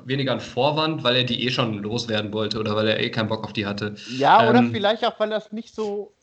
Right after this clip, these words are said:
Speaker 2: ähm, damit konfrontiert werden will, das nicht so direkt unter die Nase gerieben bekommen
Speaker 1: Mhm.
Speaker 2: möchte. Also, äh, finde ich auch, dass er mit Mimi sind eigentlich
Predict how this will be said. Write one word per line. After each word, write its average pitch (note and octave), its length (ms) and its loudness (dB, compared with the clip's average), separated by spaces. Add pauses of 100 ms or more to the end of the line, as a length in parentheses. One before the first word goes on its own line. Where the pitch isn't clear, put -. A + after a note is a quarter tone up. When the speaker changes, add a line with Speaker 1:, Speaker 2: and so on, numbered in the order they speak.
Speaker 2:
ähm, F#3+ 540 -4
damit F3 220 0
konfrontiert F#3+ 560 -6
werden C#3 280 -4
will, C#3 80 -4
das C#3+ 160 -6
nicht E3 120 -10
so E3+ 120 -4
direkt D3+ 360 -4
unter D#3 280 -4
die D#3 100 -2
Nase D3 380 2
gerieben B2+ 400 -4
bekommen B2 340 -6
Speaker 1:
Mhm. G#2+ 60 -4
Speaker 2:
möchte. A#2 500 -8
Also, B2+ 220 0 (320)
äh, D#3 100 6
finde G3 220 2
ich E3+ 120 -4
auch, G3+ 280 4
dass F3+ 180 -6
er F3+ 80 0
mit D#3+ 220 -6
Mimi F#3 300 -10
sind E3+ 160 -10
eigentlich D3+ 280 -6